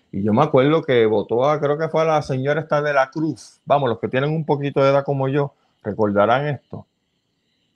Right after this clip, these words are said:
Que esa señora la cogieron unos traqueteos y Carlos Romero Barceló la votó. Y yo me acuerdo de eso. Y si usted se acuerda de eso, pues sabe que estoy diciendo la verdad. Pero de Carlos Romero Barceló pa' acá,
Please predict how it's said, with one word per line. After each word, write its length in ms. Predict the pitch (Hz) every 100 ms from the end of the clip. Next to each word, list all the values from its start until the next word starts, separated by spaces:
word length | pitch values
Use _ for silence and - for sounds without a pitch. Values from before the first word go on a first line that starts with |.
| _ _
Que 80 | -
esa 160 | 110 131
señora 320 | 135 135 135
la 140 | 139
cogieron 300 | 139 131 139
unos 180 | 135 135
traqueteos 600 | 135 131 135 165 156 151
y 80 | 113
Carlos 260 | 120 135 143
Romero 420 | 143 143 135 -
Barceló 440 | - 131 143 139 151
la 220 | 131 107
votó. 640 | 98 95 92 123 127 117 _ _ _ _ _ _ _ _ _ _ _ _ _
Y 100 | 139
yo 100 | 120
me 60 | 98
acuerdo 320 | 113 107 95
de 100 | 90
eso. 280 | - - - _
Y 100 | -
si 100 | 131
usted 140 | 127 113
se 100 | 101
acuerda 240 | 98 95
de 80 | 98
eso, 120 | 220
pues 140 | 175 101
sabe 160 | 98
que 60 | 127
estoy 180 | 110 92
diciendo 320 | 104 95 87
la 140 | 92
verdad. 340 | 208 80 - - _ _ _ _ _ _ _ _ _ _ _ - _
Pero 160 | 143 160
de 80 | 165
Carlos 240 | 262 254
Romero 220 | 247 254
Barceló 380 | 226 196 214 247
pa' 100 | 160
acá, 420 | - 240 - -